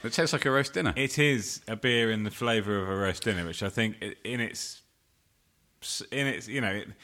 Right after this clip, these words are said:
Speaker 2: the, the idea, the concept.
Speaker 1: No. No, there's nothing. You, there's no, there's no way you can tell me that the concept of a beer that tastes like roast gravy, and I say roast gravy, there's no such thing.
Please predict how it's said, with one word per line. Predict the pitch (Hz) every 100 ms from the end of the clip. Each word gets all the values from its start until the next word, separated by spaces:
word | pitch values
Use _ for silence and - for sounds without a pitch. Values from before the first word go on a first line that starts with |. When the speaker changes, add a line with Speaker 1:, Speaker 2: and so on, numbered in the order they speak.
| -
Speaker 2:
the, | 113 117 120 -
the | 120 123
idea, | 120 117 139 113 76 - _ _ _ _ _ _ _ _
the | 104
concept. | - 135 127 98 87 73
Speaker 1:
No. | 80 64 64 - - -
No, | 90 80
there's | 85 110
nothing. | 123 127 113 - - -
You, | 127
there's | 139 147
no, | 170 156 -
there's | - 98 113
no | 147 143
way | 135 117
you | 101
can | 101
tell | 95 - 107
me | 90
that | 58
the | 85
concept | - 90 82 -
of | 87
a |
beer | 80 90
that | 82
tastes | 85 85
like | 71
roast | 82 76
gravy, | - 78 65 64 - - - - -
and | 101
I | 92
say | 104
roast | 87 82 -
gravy, | 87 85
there's | 69
no | 80
such | - 64
thing. | - 82